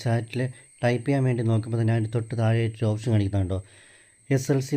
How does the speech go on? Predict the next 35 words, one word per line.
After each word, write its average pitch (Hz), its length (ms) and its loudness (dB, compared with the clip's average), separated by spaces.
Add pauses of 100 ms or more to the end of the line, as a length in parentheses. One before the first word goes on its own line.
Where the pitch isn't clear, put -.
വിജയുടെ 120 360 2
അഭിനന്ദിക്കുക 113 460 2
എന്ന് 107 120 2
പറഞ്ഞിട്ട്. 98 320 -2 (640)
അപ്പോൾ 147 220 -2
ആ - 20 2 (160)
ഓപ്ഷനിൽ 135 440 0
ക്ലിക്ക് 113 240 -2
ചെയ്യുക. 98 180 2 (680)
അപ്പോൾ 170 180 -2
ഇത് 165 160 -2
വേറൊരു 151 320 2
വിൻഡോയിലേക്ക് 120 460 0
പോകുന്നു. 110 240 2
ഇവിടെ 139 160 0 (140)
ഒരു 123 160 -2
ഓപ്ഷൻ 113 260 -4
കാണിക്കുന്നുണ്ടല്ലോ, 107 540 2 (400)
അതിനകത്ത് 151 360 2
നമുക്ക് 131 260 0
വിദ്യാർത്ഥിയുടെ 127 500 2 (100)
പേര് 113 280 2 (420)
ടൈപ്പ് 113 220 2
ചെയ്ത് 104 160 4
കൊടുക്കാം. 95 280 0 (600)
അതിൻ്റെ 170 280 2
തൊട്ട് 143 260 2
താഴെ 131 300 2
തന്നെ 123 140 0 (100)
വിദ്യാർത്ഥിനിയുടെ 131 680 0
ഫോട്ടോ 120 300 0 (100)
ഉണ്ട്, 92 160 -2 (880)
അത് 147 120 2 (400)
അപ്ലോഡ് 135 320 2 (100)
ചെയ്യേണ്ടതാണ്. 104 540 2